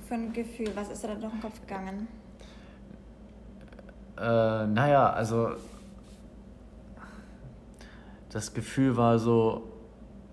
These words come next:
Speaker 2: ähm, ja, keine Familie so richtig, kein Support, ähm, keiner fragt so abends, äh,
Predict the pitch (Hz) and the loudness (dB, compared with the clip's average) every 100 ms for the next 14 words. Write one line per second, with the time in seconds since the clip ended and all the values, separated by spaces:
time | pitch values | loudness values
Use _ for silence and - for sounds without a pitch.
0 | - - - 107 104 101 95 95 98 - | -20 -18 -6 0 0 0 -2 -4 -8 -12
1 | - - - - - - - - - - | -18 -18 -18 -18 -20 -20 -20 -20 -20 -20
2 | - - - - - - - - - - | -18 -18 -18 -18 -18 -18 -18 -18 -18 -18
3 | - - 110 113 120 120 117 117 104 101 | -16 -2 2 2 4 6 6 4 4 6
4 | 117 131 143 139 139 143 143 - 147 - | 8 6 6 2 0 -2 -4 -4 -4 0
5 | 117 110 - - - 107 143 - - - | 0 0 -2 -2 4 6 6 2 -12 -14
6 | - - - - - - - - 104 107 | -16 -18 -18 -18 -18 -18 -18 -6 -2 2
7 | 101 101 101 101 101 - - 113 117 113 | 2 0 -2 -4 -8 -10 -2 2 2 4
8 | 113 117 113 - 107 107 110 107 - - | 2 2 2 6 6 6 2 -4 -6 -2
9 | 104 98 | 0 0